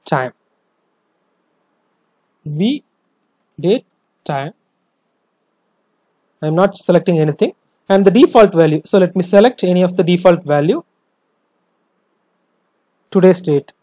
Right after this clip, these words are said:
twenty-nine, and the hour, hour. So when you select the date, the time is mandatory field. Just select any of the time. If you want to change the time zone, you, you can change it or else leave as it is.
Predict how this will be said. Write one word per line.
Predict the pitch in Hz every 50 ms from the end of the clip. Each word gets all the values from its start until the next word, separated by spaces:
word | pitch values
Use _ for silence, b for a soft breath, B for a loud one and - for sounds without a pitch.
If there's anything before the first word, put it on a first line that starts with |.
| _ _
twenty-nine, | - 180 175 170 - 196 175 165 156 147 143 147 147 _ _ _ _ _ _ _ _ _ _ _ _ _ _ _ _ _ _ _ -
and | 170 165 165 160 160 160 156
the | 185 226 302 - _ _ _ _ - 185
hour, | 170 160 170 165 156 165
hour. | 143 127 131 131 - _ _ _ _ _ _ _ _ _ _ _ _ _ _ _
So | - - 220
when | 208 202
you | 202
select | 190 - 226 240 269 -
the | - 208
date, | 175 180 208 285 330 - - _ -
the | 185 175
time | 180 185 185 208 208 202
is | 196 202
mandatory | 190 170 160 160 160 170 151 151 151 156
field. | - - 190 233 285 - - _ _ _ _ _ -
Just | 175 185 180 180
select | 180 170 165 190 196 -
any | 185 160 165
of | 160 156 160
the | 165
time. | 151 165 190 220 175 - _ _ _ _ _ _ _ _ _ -
If | - 196 190
you | 208 196
want | 190 220 254 240
to | 220
change | - 202 196 202 208
the | 202
time | - 165 175 185 185
zone, | 180 175 226 302
you, | 233 180 170 160
you | 160 156
can | 156 160 151 147
change | - - 160 160 160 208
it | 220 -
or | 170 165 160 160
else | 160 160 160 -
leave | 160 160 160
as | 156 143 143 - -
it | 143 -
is. | 190 320 - -